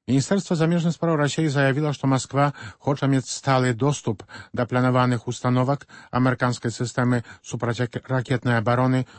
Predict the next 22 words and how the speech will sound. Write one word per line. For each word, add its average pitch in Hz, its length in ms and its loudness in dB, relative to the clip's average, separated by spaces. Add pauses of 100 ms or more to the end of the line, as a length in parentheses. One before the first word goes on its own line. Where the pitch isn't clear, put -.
ў 120 160 -6
Польшчы 117 400 0
і 110 80 -6
Чэхіі. 98 480 -4 (480)
Сёння 190 320 2
ў 180 80 4
Ашхабадзе 156 480 0
пачынаюцца 151 480 0
перамовы 135 560 0
ў 135 80 2
развязу 131 560 0 (240)
з - 80 -12
пяцю 139 400 -2 (240)
цэнтральнаазіяцкімі 127 1120 0
краінамі. 123 640 0 (340)
Асноўная 123 480 0
тэма 139 320 0
перамоваў — 127 560 0 (340)
пастаўкі 170 540 0
энерганосьбітаў 131 800 0
у 117 60 0 (100)
Еўропу, 131 400 0